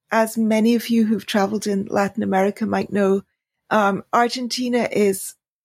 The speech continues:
somewhat of a food desert. The steaks are good and the red wine is good. Um, but mo-, most of the other food is of really poor quality.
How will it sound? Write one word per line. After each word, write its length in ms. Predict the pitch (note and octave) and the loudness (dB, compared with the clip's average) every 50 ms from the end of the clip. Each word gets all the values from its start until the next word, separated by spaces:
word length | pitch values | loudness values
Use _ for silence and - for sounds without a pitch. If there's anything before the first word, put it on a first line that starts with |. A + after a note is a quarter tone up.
| _ _ _ | _ _ _
somewhat 600 | - - - - B3 A3+ A#3 B3 A#3+ A#3 A3+ - | -12 -10 -4 -2 -2 -2 0 -2 -4 -4 -6 -6
of 80 | A3 G#3 | -8 -8
a 100 | G3+ G3 | -8 -8
food 520 | - - - A#3+ A3+ A3 A3+ A3+ A3 - - - | -8 -8 -4 -2 0 0 0 -2 -2 -4 -2 0
desert. 640 | G#3 G3 G3 F#3+ - A#3+ C4 E4 F4 - - - - _ _ _ _ _ _ _ _ - | 2 2 2 0 -2 -2 -4 -4 -6 -8 -12 -14 -14 _ _ _ _ _ _ _ _ -2
The 100 | A3+ G#3+ | -2 -2
steaks 500 | - - - G#3 G3 A3 A3 - - C#4 | -2 -2 -2 0 0 0 -2 -4 -4 -2
are 80 | B3+ | 0
good 360 | C4 C4 C4 D4 F4 - - - _ _ _ _ _ _ - | 0 0 0 0 0 -2 -6 -10 _ _ _ _ _ _ -2
and 180 | - A3+ A3+ A3 | 0 0 2 0
the 80 | A3 | 0
red 300 | - G#3 G3+ G#3 G3+ G#3 | 2 2 2 2 2 -2
wine 300 | G#3+ G#3+ G#3+ A3 A3 G#3+ | -2 0 0 2 2 2
is 180 | G#3 F#3+ - - | 2 0 -2 -4
good. 440 | - G#3 G3 F3+ F3+ G3 F#3+ - - _ _ _ _ _ _ _ _ _ - | -2 -2 0 0 0 -2 -4 -6 -12 _ _ _ _ _ _ _ _ _ 0
Um, 320 | G#3 G3+ G3 F#3+ - - | 0 2 0 0 -2 0
but 180 | - A#3+ - - | 2 2 2 2
mo-, 300 | A3+ A#3 A#3 A#3 B3 - - - _ - | -2 -4 0 0 0 0 -2 -4 _ -8
most 460 | A3+ A#3+ B3 B3 B3+ C#4 C4+ - - | -2 2 4 4 4 2 0 -2 -6
of 100 | B3 A3 | -4 -4
the 140 | A#3+ G#3+ - | -2 -2 -2
other 260 | - G#3 G3+ G#3 G3+ | -2 -2 -4 -4 -8
food 340 | - - - G#3+ G#3+ G#3 G#3+ | -8 -8 -6 -4 -4 -2 -2
is 180 | G3+ G3 - | -4 -4 -4
of 200 | G3+ F#3+ G#3 G#3+ | -6 -6 -6 -4
really 300 | G3+ A3+ A#3 A3 A3 A3 | -2 0 2 2 2 0
poor 300 | G#3+ - - G#3+ F#3+ G3 | -2 -2 -2 0 0 0
quality. 760 | G3 - - G3 G3 G3 G3+ G3+ - - G#3 F#3 F#3+ - - | -2 -2 0 2 2 2 0 -2 -2 -2 -2 -2 -2 -4 -6